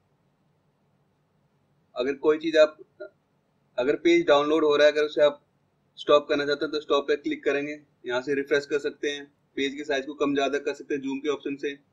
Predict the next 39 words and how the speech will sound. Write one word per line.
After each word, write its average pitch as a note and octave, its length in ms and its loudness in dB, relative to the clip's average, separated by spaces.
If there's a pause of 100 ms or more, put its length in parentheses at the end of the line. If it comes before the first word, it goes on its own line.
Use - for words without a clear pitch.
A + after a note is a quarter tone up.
(320)
अगर B2+ 160 2
आप D3 140 2
full D3+ 140 -4
screen D#3 300 -6
में D3 80 -8
देखना D3 280 -4
चाहते C#3+ 320 -4
हैं D3+ 180 -14
तो D3 200 -4
full C#3+ 140 -4
screen D3+ 240 -8
पे D3 140 -6
click D3 240 -8
करेंगे C#3 300 -2
तो - 460 -10
आप B2 140 0
देख C#3+ 140 -6
सकते D3+ 200 -12
हैं D3+ 80 -6
जो D#3 100 0
आपका D3 240 0 (140)
home C3+ 220 -4
page C#3+ 240 -2
है D3 100 -6 (640)
वो C3 100 0
पूरे D3+ 280 0
screen D3+ 300 -2
में C#3+ 80 4
आ C3+ 60 6
जाएगा, C#3 320 0
जैसे C#3 260 -4
कि D3+ 60 -2
आपको D3 240 -2
video C#3 240 2
में C#3+ 100 0
दिखाई C#3 280 -2
दे C#3 160 -2
रहा C#3 100 -2
है। D3 140 -10